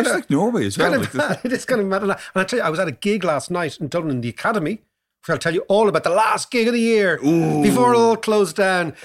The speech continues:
Speaker 1: It was, Lucy was supporting Malachy. You know,
Speaker 2: Brilliant,
Speaker 1: Lucy and
Speaker 2: yeah.
Speaker 1: Malachy wrote a song together, Fair Play,
Speaker 2: Yeah.
Speaker 1: last year.
Speaker 2: Great track.
Speaker 1: And that was a, and that kind of propelled both of their kind of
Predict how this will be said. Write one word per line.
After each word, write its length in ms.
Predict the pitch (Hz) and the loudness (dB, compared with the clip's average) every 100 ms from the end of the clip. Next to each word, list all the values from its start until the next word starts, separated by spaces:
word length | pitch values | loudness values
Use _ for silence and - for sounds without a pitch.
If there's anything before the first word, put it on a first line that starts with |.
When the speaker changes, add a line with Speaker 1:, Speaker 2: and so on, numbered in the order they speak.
| - | -4
Speaker 1:
It 140 | 175 165 | -2 0
was, 240 | 175 139 | -2 -2
Lucy 320 | 175 214 208 | 0 0 0
was 120 | 160 | -4
supporting 460 | - 143 165 160 147 | -6 -4 -2 -2 -2
Malachy. 340 | 156 165 - 139 | -2 -2 -2 -2
You 100 | 139 | 0
know, 340 | 202 208 - _ _ _ _ | 0 0 -4 _ _ _ _
Speaker 2:
Brilliant, 260 | 110 123 123 104 | 0 2 4 0
Speaker 1:
Lucy 100 | 175 | -2
and 100 | 143 | -2
Speaker 2:
yeah. 60 | 143 | -2
Speaker 1:
Malachy 240 | 139 143 | -2 -4
wrote 180 | 131 127 | -4 -4
a 40 | 127 | -4
song 260 | - 123 | -6 -6
together, 240 | - 127 113 | -4 -6 -6
Fair 260 | - 127 | -4 -4
Play, 380 | - 131 120 110 117 | -4 -6 -6 -4 0
Speaker 2:
Yeah. 180 | 117 151 | 0 0
Speaker 1:
last 340 | 135 113 - | -2 -4 -8
year. 140 | 139 - _ | -10 -10 _
Speaker 2:
Great 220 | - 117 120 | -2 -2 0
track. 200 | 90 - | -2 -2
Speaker 1:
And 100 | - | -2
that 80 | 170 | -2
was 120 | 139 | -2
a, 140 | 135 208 | -2 -2
and 100 | 185 | 0
that 100 | 185 | -2
kind 140 | 185 | -4
of 80 | 156 | -6
propelled 440 | 170 - 170 143 | -8 -4 -4 -2
both 220 | - 185 190 | -2 -4 -4
of 80 | |
their 280 | 147 127 107 _ _ | -4 -4 -6 _ _
kind 160 | - 131 | -6 -4
of 160 | 117 | -4